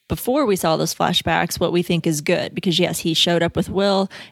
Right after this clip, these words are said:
and helped the family Robinson, you know, survive the night, y-, you know, in the heat. He saved Judy. He, again, as you said in this episode, went a step further without even being asked and just starts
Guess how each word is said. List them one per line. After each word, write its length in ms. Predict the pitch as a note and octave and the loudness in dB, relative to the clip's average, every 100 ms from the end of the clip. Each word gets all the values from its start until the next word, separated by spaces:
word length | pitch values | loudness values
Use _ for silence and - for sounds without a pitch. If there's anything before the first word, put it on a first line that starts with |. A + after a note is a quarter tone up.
| - | -4
and 100 | E3+ | 0
helped 220 | E3+ - | 0 -2
the 80 | E3+ | -6
family 400 | - D3+ E3 D#3+ | -2 0 0 0
Robinson, 760 | D#3+ E3 D#3+ E3 E3 D#3 D#3+ - - - - | 0 0 0 0 0 0 -2 -4 -16 -20 -6
you 180 | E3+ E3+ | -2 2
know, 240 | D#3+ D#3 | 2 0
survive 560 | E3 F3 E3 E3 E3 D3 | 0 0 0 0 0 0
the 100 | E3 | -2
night, 500 | D#3 D#3+ D#3 D3 - _ - | 0 -2 -2 -4 -8 _ -10
y-, 220 | - - | -8 -4
you 100 | E3+ | -2
know, 120 | D#3+ | 0
in 140 | D#3+ D#3+ | -2 -2
the 60 | F3 | 0
heat. 220 | F#3 F3 | 0 0
He 60 | |
saved 300 | E3+ - E3 | 0 -2 -4
Judy. 460 | - E3+ E3+ E3 E3 - - | -2 0 2 0 -2 -8 -18
He, 120 | - F3+ | -2 -2
again, 300 | D#3+ E3+ E3 | 0 0 0
as 140 | E3 | -2
you 60 | D#3+ | -2
said 180 | F3 D#3+ | -2 -2
in 80 | |
this 160 | D#3 D#3 | -2 -4
episode, 600 | E3+ D#3+ - E3 D#3 D#3 | -4 -4 -2 0 0 0
went 160 | D#3 E3 | 0 0
a 40 | |
step 280 | E3+ F3 - | -2 -4 -2
further 360 | E3 E3 D#3+ D#3 | 0 2 0 0
without 280 | D#3+ F3 G3+ | 0 2 2
even 180 | E3+ | 0
being 220 | E3 D#3 D#3 | -2 -4 -2
asked 400 | F3 E3 E3+ - | 0 0 -4 -6
and 100 | E3 | -6
just 160 | D#3 | -6
starts 340 | - E3 D#3+ | -4 -2 -2